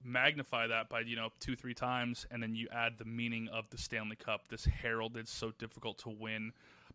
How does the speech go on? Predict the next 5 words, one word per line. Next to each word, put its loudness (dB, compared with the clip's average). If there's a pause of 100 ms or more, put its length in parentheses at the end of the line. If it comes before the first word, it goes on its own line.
(160)
you -2
know, -2
century-old -2
trophy, 0 (640)
um, 0